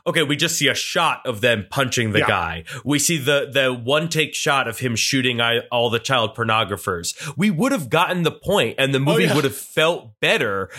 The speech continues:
Speaker 1: It would have just been like, like, 'cause it's
Speaker 2: That's
Speaker 1: like,
Speaker 2: a great point.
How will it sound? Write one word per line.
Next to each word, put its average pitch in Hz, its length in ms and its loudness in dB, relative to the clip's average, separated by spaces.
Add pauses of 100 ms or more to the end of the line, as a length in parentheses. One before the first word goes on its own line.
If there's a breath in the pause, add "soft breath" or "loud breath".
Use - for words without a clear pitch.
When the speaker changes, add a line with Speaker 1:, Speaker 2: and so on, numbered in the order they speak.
(200 loud breath)
Speaker 1:
It 170 160 0
would 170 140 2
have 151 100 -2
just 165 260 0
been 175 160 2
like, 170 220 -2
like, 196 320 0 (420 soft breath)
'cause 240 140 2
it's 262 140 0
Speaker 2:
That's 262 100 6
Speaker 1:
like, 143 80 0
Speaker 2:
a - 20 -4
great 131 200 0
point. 107 180 -4